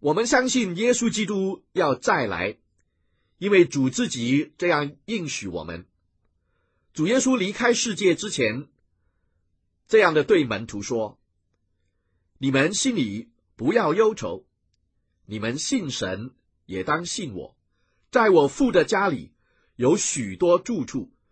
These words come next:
若是没有，我就早已告诉你们了。我去原是为你们预备地方去。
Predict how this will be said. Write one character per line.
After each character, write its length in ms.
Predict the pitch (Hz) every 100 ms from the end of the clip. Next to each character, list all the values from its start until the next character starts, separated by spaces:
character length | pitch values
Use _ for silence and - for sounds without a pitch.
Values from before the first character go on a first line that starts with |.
| _ _ _ _
若 220 | - 254 214
是 160 | -
没 160 | 160 180
有， 280 | 139 82 - _ _ _ _ _ -
我 240 | 139 135
就 200 | 185 165
早 300 | - 139 220
已 220 | 170 104
告 240 | 139 190 160
诉 200 | 175 127
你 120 | 87
们 160 | 87
了。 180 | 104 95 _ _ _ _ _ _ _ _
我 160 | 117 110
去 400 | - 214 180 135
原 220 | 127 165
是 160 | 190 196
为 200 | 220 180
你 120 | 120
们 280 | 120 151 -
预 240 | 240 202
备 240 | 151 170 127
地 180 | 151 120
方 220 | 147 151
去。 260 | - 131